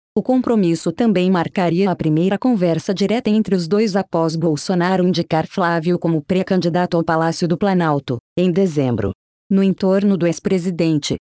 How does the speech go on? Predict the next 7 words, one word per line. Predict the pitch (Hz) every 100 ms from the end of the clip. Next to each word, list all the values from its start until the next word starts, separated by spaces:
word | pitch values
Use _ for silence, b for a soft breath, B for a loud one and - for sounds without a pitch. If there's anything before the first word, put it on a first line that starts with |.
| -
a | 170
expectativa | 160 - 175 180 151 185 185
era | 180 170
de | 185
um | 208
gesto | 190 180 175 -
simbólico, | 180 - 208 175 170 170 -